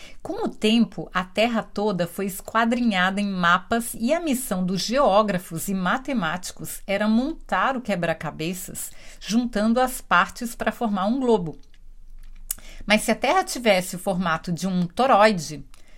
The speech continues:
é, um toroide é a forma de uma câmara de ar de pneu ou então uma rosca,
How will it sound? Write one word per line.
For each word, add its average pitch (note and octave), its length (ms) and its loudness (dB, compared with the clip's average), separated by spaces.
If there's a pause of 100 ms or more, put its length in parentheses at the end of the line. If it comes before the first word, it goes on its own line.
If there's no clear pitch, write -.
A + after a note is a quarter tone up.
(380)
é, F3+ 320 4
um G3 100 0
toroide A3 420 4
é B3 40 8
a A#3 80 6
forma A#3 320 6
de A3 100 4
uma A3+ 140 8
câmara A3+ 460 6
de G3 160 2
ar G#3+ 180 6
de F3+ 120 -2
pneu G3+ 400 2
ou A3 80 6
então A3+ 220 6
uma A3+ 140 4
rosca, G#3 580 -2